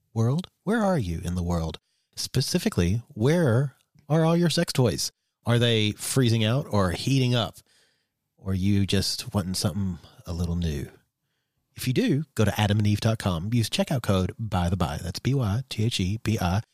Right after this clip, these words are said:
And you'll get one item at fifty percent off, free shipping, six videos on demand, and something added to your box. Always something exciting, something to try, something to play with.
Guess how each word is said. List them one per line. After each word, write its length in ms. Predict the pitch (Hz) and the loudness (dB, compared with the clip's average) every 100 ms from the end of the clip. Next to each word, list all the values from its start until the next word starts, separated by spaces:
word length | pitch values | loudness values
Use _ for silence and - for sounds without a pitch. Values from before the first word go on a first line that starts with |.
| _ _ | _ _
And 100 | 120 | 0
you'll 100 | 135 | 2
get 140 | 113 | 2
one 200 | 104 131 | 2 2
item 260 | 127 117 120 | 4 2 2
at 80 | - | 0
fifty 220 | 110 113 | -2 -2
percent 280 | 127 - 110 | 0 2 2
off, 300 | 87 - - _ _ _ _ | 0 -2 -10 _ _ _ _
free 520 | - 120 110 131 160 | -6 0 2 2 -2
shipping, 500 | - - 117 90 127 - _ _ _ _ _ _ - | -4 -2 0 0 -2 -6 _ _ _ _ _ _ -8
six 320 | - 196 - | -4 -2 0
videos 400 | 143 147 131 113 | 4 6 4 4
on 160 | 117 110 | 2 4
demand, 380 | 98 90 135 - _ _ _ _ _ _ _ _ - | 4 2 0 -4 _ _ _ _ _ _ _ _ -2
and 420 | 175 165 156 151 | 0 0 -2 -6
something 540 | - 170 - 165 165 156 | -4 -4 -2 -2 0 0
added 320 | 156 147 135 | 0 0 0
to 80 | 139 | 0
your 140 | 135 | 0
box. 420 | 101 - - - - - _ _ _ _ _ - | 0 -2 -8 -12 -14 -20 _ _ _ _ _ -2
Always 240 | 113 107 | 0 0
something 260 | - 101 92 | 0 -2 -2
exciting, 460 | - 82 78 - - - | -2 -2 -4 -8 -12 -8
something 340 | - 185 190 | -4 -2 -2
to 60 | 180 | 0
try, 300 | 190 165 82 | 0 0 -2
something 220 | - - | -2 0
to 60 | 98 | 0
play 220 | 104 - | 0 -2
with. 280 | - - | -6 -14